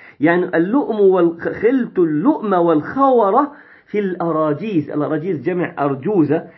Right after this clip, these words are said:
بمعنى الرجز، من بحر الرجز، هذا ما يريده. لاحظ: خلت جاءت بين ال-، بين ال-، الخبر والمبتدأ، فهنا لم يعملها،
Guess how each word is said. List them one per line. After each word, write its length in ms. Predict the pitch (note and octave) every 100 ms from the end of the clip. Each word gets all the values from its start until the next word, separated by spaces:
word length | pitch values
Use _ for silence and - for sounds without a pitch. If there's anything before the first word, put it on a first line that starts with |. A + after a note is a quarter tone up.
| _
بمعنى 360 | C3 D#3+ C#3+ D3+
الرجز، 420 | C#3 F3+ D#3 A2+
من 180 | A#2+ B2+
بحر 280 | C#3+ C#3+ C3
الرجز، 480 | A#2+ C#3 A#2 - _ _ _ _ _ _ _ _ _ _ _ _ _ _ _ _ _ _ _ _ _ -
هذا 220 | D#3+ F3+
ما 120 | F#3+
يريده. 420 | G3 G3 A3+ C#3+ B2+ C#3+
لاحظ: 340 | F#3 G3+ G#3+
خلت 400 | - A#3+ A#3 -
جاءت 440 | G#3+ G#3 G3 F#3+
بين 300 | D3+ A3 G3+
ال-، 260 | F#3 E3 D3+ -
بين 340 | D3+ G#3 G3 F#3 - -
ال-، 760 | C#3+ D#3+ D3+ D3 C#3+ C3+ C3+ - -
الخبر 500 | C#3+ F#3+ G#3 A#3+ A#3+
والمبتدأ، 800 | F3+ F#3 E3+ G3 - G3 C#3 - - _ _ _ _ _ _
فهنا 680 | F3+ G3+ F#3+ B3+ C#4+ D4 D4+ -
لم 260 | F#3 B3 G#3+
يعملها، 680 | E3+ E3 E3 A2 G#2+ -